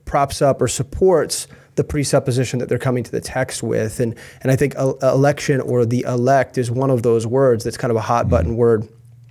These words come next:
Speaker 1: uh, that gets used and is often misunderstood. And I think going back to this idea of the, of the Calvinist hermeneutic, what, what differentiates it, or what are some of the, and, and this is actually true for, for, for any, I guess,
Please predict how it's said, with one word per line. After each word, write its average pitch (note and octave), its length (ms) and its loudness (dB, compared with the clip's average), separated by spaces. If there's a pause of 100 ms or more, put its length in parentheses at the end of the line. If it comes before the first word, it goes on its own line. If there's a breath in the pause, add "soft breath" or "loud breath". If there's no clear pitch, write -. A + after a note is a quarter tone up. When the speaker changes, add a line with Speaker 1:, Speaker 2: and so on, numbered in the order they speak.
(340)
Speaker 1:
uh, C3 180 2
that C3 100 2
gets A#2 220 0
used C3+ 560 2
and C3+ 120 0
is B2+ 200 -2 (100)
often C#3 340 2
misunderstood. B2+ 680 0
And C3 100 0
I C3 60 2
think C#3 240 0 (240 loud breath)
going D#3 200 2
back C#3+ 200 2
to D3+ 80 -2
this C#3 100 2
idea C3 400 4
of B2+ 220 -2
the, A#2+ 180 0
of A#2+ 140 -2
the A#2+ 60 0
Calvinist B2+ 520 -2
hermeneutic, B2 580 0
what, C3+ 160 2
what C3+ 220 0
differentiates B2+ 800 0
it, B2+ 120 2
or B2 100 -2
what B2+ 220 2
are C3+ 60 2
some C3 180 -4
of A#2 60 -2
the, A2+ 140 -8 (200 loud breath)
and, F#3 120 2
and F3+ 180 2
this G3 160 2
is D3+ 80 4
actually C#3+ 340 0
true B2 220 0
for, - 240 -2
for, A#2+ 300 0 (400 loud breath)
for C#3 260 -2
any, C#3+ 500 4
I B2 100 0
guess, A#2 360 2